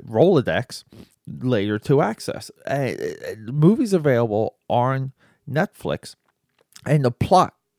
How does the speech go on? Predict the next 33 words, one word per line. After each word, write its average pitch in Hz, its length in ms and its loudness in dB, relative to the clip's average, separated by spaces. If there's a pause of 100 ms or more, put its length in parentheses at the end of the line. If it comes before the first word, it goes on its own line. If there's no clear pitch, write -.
here 147 200 2
we 151 100 2
go. 107 380 -2
You, 127 180 0
you're 135 220 -4
right. 170 240 0
Like, 170 240 2
everybody 247 520 0
wants, 151 440 -6 (500)
like, 123 240 -2
an 107 100 -6 (140)
elevator 110 600 2
pitch. - 320 -8
Uh, 95 320 0
they, 113 260 0
they 113 180 -4
think 180 280 -6
a - 40 -2
screenplay 113 840 -4
or 98 120 -4
something. 104 720 -8
Uh, 76 200 -6
an 151 200 -4 (100)
elevator 233 480 0
pitch - 420 -6
is 104 280 -6 (100)
the 113 80 -6
stupidest - 720 -8
way 98 220 -2
to 92 100 -8
go 90 300 0
about 87 400 -4
presenting 92 720 -8